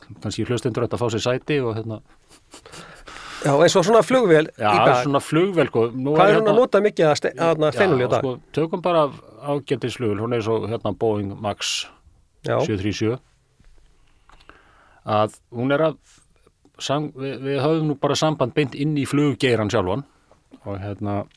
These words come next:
Speaker 2: Er nú vel tengdir bara
Speaker 1: Við
Speaker 2: mjög
Speaker 1: erum
Speaker 2: víða, sko?
Speaker 1: vel tengdir mjög í ma-, í marga geira, sko, við
Speaker 2: Já.
Speaker 1: þekkjum marga geira. Og, hérna, <clears throat> en það er ein slík vél, hún er að fara með einhver tvö tonn af eldsneyti á klukkustund.
Speaker 2: Já.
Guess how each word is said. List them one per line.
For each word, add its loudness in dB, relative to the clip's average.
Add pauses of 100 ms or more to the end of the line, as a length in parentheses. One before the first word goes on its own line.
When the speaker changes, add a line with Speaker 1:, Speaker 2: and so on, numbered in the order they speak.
Speaker 2:
Er 0
nú 2
vel 0
tengdir -4
bara 2
Speaker 1:
Við 2
Speaker 2:
mjög 4
Speaker 1:
erum 0
Speaker 2:
víða, 2
sko? 2
Speaker 1:
vel 0
tengdir 0
mjög 0
í -4
ma-, -8 (120)
í -2
marga -2
geira, 0
sko, -10
við -8
Speaker 2:
Já. -2
Speaker 1:
þekkjum -2
marga -6
geira. -6 (920)
Og, -6
hérna, -2 (600)
<clears throat> -4
en 0 (440)
það 2
er -4 (680)
ein -4
slík -8
vél, 2 (360)
hún -4
er -2
að -4
fara 2
með 0
einhver -8
tvö -2
tonn 0 (140)
af -6
eldsneyti -4
á -8
klukkustund. -4 (220)
Speaker 2:
Já. -4